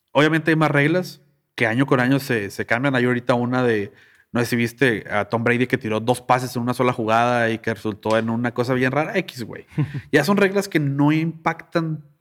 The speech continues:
Speaker 1: tanto. O sea, por ejemplo, ahorita quieren la regla de que en pretemporada no haya overtime. Ok, güey, está bien, X.
Speaker 2: Ajá.
Speaker 1: O sea, precision a ti y a mí y a todos nos vale madre, güey.
Speaker 2: Ujú.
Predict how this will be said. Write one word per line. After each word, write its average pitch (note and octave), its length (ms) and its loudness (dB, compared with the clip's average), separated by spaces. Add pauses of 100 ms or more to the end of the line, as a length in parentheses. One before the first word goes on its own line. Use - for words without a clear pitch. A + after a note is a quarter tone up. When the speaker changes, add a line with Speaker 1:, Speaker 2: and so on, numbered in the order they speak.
(100)
Speaker 1:
tanto. C3+ 400 -4
O - 60 -20 (140)
sea, C3 140 -2
por A#2 120 -2
ejemplo, A#2 180 -4
ahorita A#2+ 180 -2
quieren C#3 200 2
la C3 80 2
regla A#2+ 240 0
de C3 100 0
que A#2+ 120 -6
en G#2+ 120 -6
pretemporada A#2+ 640 0
no C#3+ 120 2
haya C#3 160 2
overtime. G#2+ 420 -4 (200)
Ok, - 160 -14 (100)
güey, - 120 -14
está - 160 -16
bien, A2 180 -10
X. G#2 180 -4
Speaker 2:
Ajá. - 180 -10
Speaker 1:
O A2 40 -4
sea, G#2 180 -2 (300)
precision B2+ 380 2
a C#3 120 0
ti C#3 120 2
y D3 80 6
a C#3+ 80 4
mí D3+ 140 2
y F3 120 2
a - 140 -4
todos D3 180 2
nos C3 100 0
vale A#2+ 140 -2
madre, G#2+ 400 -6
güey. C#3 160 -2
Speaker 2:
Ujú. C3+ 240 -2